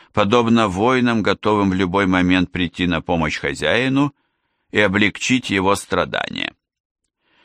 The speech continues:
До трёх часов утра он висел на телефоне и обзванивал всех своих друзей в Аризоне. Сдержанно доложил Йорк,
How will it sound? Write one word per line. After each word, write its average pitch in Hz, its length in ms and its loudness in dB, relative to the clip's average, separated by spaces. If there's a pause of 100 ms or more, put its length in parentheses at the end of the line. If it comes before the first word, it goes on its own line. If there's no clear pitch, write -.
(280)
До 190 240 2
трёх 180 380 2
часов 185 600 -2
утра 104 560 2 (480)
он 165 160 2
висел 170 400 0
на 160 180 0
телефоне 143 600 0
и 135 60 2 (100)
обзванивал 123 680 0
всех 127 300 -4
своих 117 400 0
друзей 101 440 0
в 110 60 -4
Аризоне. 82 680 -2 (2000)
Сдержанно 123 840 2
доложил 104 760 0
Йорк, 95 720 -2